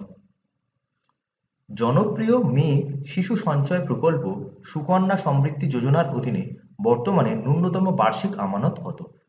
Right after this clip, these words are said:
পাঁচশো, দু হাজার, এক হাজার না দুশো পঞ্চাশ?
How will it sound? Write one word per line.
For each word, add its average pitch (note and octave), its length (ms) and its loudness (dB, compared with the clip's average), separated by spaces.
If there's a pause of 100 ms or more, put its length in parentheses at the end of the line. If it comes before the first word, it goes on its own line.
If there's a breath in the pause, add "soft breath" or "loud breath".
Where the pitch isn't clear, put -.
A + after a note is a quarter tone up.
(160)
পাঁচশো, A#2 680 -2
দু G#2+ 160 -4
হাজার, C3+ 460 -2
এক F#2 160 -6
হাজার E3 220 -2 (100)
না F2+ 80 -6
দুশো A#3 240 -6
পঞ্চাশ? E2+ 460 -8